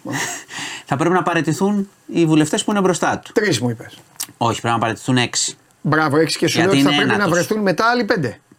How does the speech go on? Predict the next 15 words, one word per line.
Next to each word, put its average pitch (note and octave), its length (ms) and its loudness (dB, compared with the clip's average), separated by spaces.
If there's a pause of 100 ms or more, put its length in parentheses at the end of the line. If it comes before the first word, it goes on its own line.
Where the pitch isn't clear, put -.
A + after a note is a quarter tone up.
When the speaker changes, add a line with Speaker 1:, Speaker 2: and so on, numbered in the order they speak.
(1040)
Speaker 2:
Είναι A2+ 220 0
σειρά, G#2+ 460 0
στη - 180 -4
σειρά B2+ 180 0
είναι A#2+ 160 0
ένατος, C#3 340 -2
πρέπει D#3+ 180 0
να D3 60 0
παραιτηθούν C#3 380 0
οι C3 80 4
έξι F3 280 -2
για G#3+ 100 0
να G3 100 2
μπουν G#3+ 200 0
άλλοι. F3 420 0